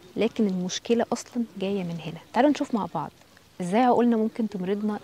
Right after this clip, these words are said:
للأبد، وهي برضه اللي ممكن تعالجنا.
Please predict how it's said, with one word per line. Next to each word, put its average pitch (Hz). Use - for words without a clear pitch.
للأبد، 170
وهي 214
برضه 233
اللي 185
ممكن 190
تعالجنا. 151